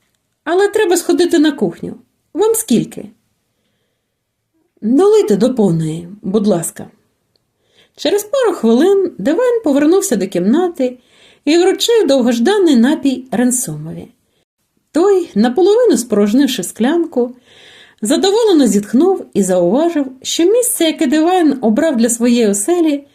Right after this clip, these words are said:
викликає не менше запитань, ніж його Ренсомів спосіб збавляти час на канікулах. «Що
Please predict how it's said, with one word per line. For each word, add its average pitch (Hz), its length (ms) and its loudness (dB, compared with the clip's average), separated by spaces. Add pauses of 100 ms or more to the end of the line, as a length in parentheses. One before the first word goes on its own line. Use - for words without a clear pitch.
(460)
викликає 427 520 0
не 427 140 4
менше 440 280 2
запитань, 359 800 -2 (420)
ніж 302 280 2
його 311 560 0
Ренсомів 226 680 0 (160)
спосіб - 560 -4 (500)
збавляти 320 680 0
час 370 380 -4
на 320 60 -2
канікулах. 240 720 -4 (580)
«Що - 200 -4